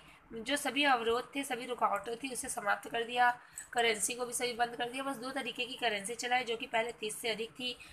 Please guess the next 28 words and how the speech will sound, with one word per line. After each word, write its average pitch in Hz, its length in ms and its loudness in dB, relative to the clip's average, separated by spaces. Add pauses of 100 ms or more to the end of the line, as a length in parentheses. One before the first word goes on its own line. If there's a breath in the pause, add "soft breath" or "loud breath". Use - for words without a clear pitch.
(240 loud breath)
अब 233 180 6
रेलवे 247 300 4
भी 294 100 0
चारों 247 260 4
तरफ 247 180 -8
फैलने 220 380 4
लगा 254 260 6
था। 247 340 2 (320 loud breath)
ऐसे 247 160 -2
लोगों 240 260 4
की 302 280 2
हितों 269 360 0
के 285 200 4
लिए 285 380 6
और, 233 380 8
अ, 226 800 4
नेशनल 254 920 6
यूनिफिकेशन 233 760 0
के 277 100 0
लिए, 269 360 4
अ, 226 640 2
जिससे 226 420 -2
कि 285 380 4
एक 277 280 2
तेज़ी 269 800 2
आए, 208 160 10
एक्टिविटीज़ 240 680 0
आए, 226 260 8